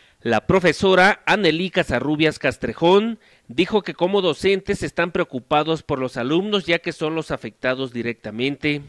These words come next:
La maestra Anelí Casarrubias aseveró que esta campaña anticipada es irregular porque aún no se ha emitido la convocatoria para la elección del director del plantel.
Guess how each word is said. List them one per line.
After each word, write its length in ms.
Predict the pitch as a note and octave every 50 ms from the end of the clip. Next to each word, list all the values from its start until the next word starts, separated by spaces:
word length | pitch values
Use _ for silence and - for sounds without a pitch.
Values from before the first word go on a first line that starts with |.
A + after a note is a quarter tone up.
| - - _ _ _ _ _ _ _ _ _ _ _ _ _ _ _ _ -
La 200 | A2 A2 G#2+ G#2+
maestra 540 | G#2+ A2 A2 A#2+ C3+ C#3+ - - D3+ D3+
Anelí 300 | C#3+ C3+ B2 A#2+ C3 D3+
Casarrubias 880 | - D3+ C#3 - - A#2 C3 D#3+ G3+ F#3 E3 F3 F3 F#3+ A3+ - - - - - - - _
aseveró 640 | - - A2+ A2+ - F#3+ G3 F#3+ G3 G3 G3+ G#3 G3+
que 220 | - G3 F3 F3
esta 200 | F#3 F3 - G#3 F3+
campaña 460 | - D3+ C3+ C3 - D#3+ E3+ F3+ F3
anticipada 640 | E3+ - D3+ C3+ - C3 - - D3+ D#3 D#3 D#3
es 160 | D#3 D#3 - -
irregular 680 | D3 C3+ C#3 B2 A#2+ A#2 A#2+ C3+ E3 G3+ G#3 G#3 G#3 - - - _ _ _
porque 280 | - A#2 A2+ A2+ - A#2
aún 220 | A2+ C3 D3+ E3
no 120 | E3+ E3 D#3+
se 160 | - - D#3
ha 20 |
emitido 480 | E3 E3+ D#3 B2 - - D#3 D3 D#3 D3+
la 140 | C#3+ B2+ -
convocatoria 800 | B2 A#2 A#2 A#2+ - - A2 - - D#3+ D#3+ D#3 D#3+ D#3 D3 -
para 220 | C#3 A#2+ A#2 A#2+
la 100 | C3+ D#3+
elección 480 | F3 D3+ B2 A2+ - - - C#3 C3 C#3
del 160 | C#3+ C#3 C3
director 480 | D3+ F3 D3+ B2 - - - A#2+ A#2+
del 160 | A#2+ B2 A#2+ -
plantel. 760 | - A2 G#2 G#2 - C3 C3+ D3 D3+ D#3 D3+ C#3 - -